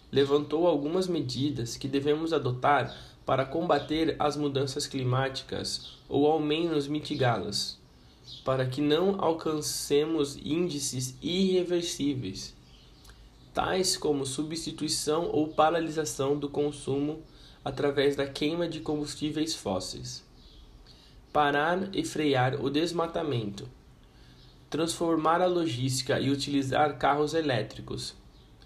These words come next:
Mudança de energia renovável. Mudança para energias renováveis.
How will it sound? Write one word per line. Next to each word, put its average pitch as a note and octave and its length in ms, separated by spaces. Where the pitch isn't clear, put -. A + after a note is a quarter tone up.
Mudança F#3 880
de D#3+ 240
energia D#3+ 460
renovável. C3+ 760
Mudança D3+ 500
para E3+ 460
energias D3+ 680
renováveis. B2 920